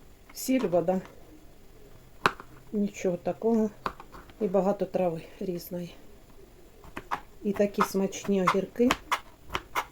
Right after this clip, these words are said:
получаються. Ще вода з-під крана. Це вообще супер.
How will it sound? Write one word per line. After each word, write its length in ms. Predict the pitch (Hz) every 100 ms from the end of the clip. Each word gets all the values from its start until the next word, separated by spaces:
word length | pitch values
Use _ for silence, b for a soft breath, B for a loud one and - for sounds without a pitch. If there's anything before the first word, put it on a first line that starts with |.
| -
получаються. 800 | 190 185 165 - 180 175 - 196
Ще 240 | 196 208
вода 300 | 185 196 214
з-під 300 | 208 - 196
крана. 420 | - 180 175 175 175 - - - - - - - - - - -
Це 260 | - 220
вообще 540 | 233 196 190 - 190 180 - - - - - - - - - -
супер. 340 | 202 196 160